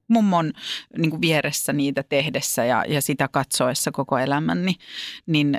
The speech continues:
niin sitten vääntäytynyt tekemään niitä itse. Mullahan on tää pateettinen, mä oon avautunut aikaisemminkin, pateettinen itseny-,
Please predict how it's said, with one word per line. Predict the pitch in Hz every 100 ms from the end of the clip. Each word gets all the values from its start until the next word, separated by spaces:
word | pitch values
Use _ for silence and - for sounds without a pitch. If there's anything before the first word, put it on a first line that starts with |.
| -
niin | - 139 -
sitten | 160 - 165 - 220 190
vääntäytynyt | 196 175 180 170 180 165 -
tekemään | 156 147 139 139
niitä | 139 135 -
itse. | 135 - - -
Mullahan | 160 135 147
on | 170
tää | 160 143
pateettinen, | 143 - 131 139 135
mä | 139
oon |
avautunut | 127 147 185 165 139
aikaisemminkin, | 123 135 - - - 165
pateettinen | 117 147 160 214 190 165
itseny-, | 151 - 135